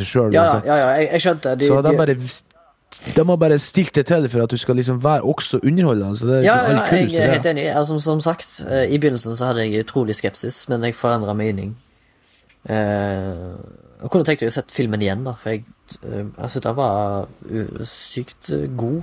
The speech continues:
Speaker 2: film, en god, en god story, som jeg tviler litt på er hundre prosent sann, da, men jeg, jeg, jeg gir det F, jeg, A for effort, eh, i å prøve å fortelle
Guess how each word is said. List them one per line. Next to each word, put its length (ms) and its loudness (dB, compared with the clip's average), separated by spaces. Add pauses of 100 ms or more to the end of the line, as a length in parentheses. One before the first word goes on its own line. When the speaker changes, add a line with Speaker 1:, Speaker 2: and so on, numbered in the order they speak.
(120)
Speaker 2:
film, 260 -2
en 100 -2
god, 580 -2
en 100 -6
god 460 -6
story, 460 2 (1500)
som 180 0
jeg 100 4
tviler 300 2
litt 180 -4
på 300 0
er 220 2
hundre 260 0
prosent 200 -6
sann, 180 0
da, 120 -6 (100)
men 300 -4
jeg, 260 -2
jeg, 400 -2 (500)
jeg 220 -2
gir 260 0
det 160 -2
F, 320 -2
jeg, 400 -2 (140)
A 100 4 (160)
for 220 0
effort, 540 -2 (140)
eh, 500 -2 (720)
i 180 0 (160)
å 160 0
prøve 320 0
å 400 -2
fortelle 560 -4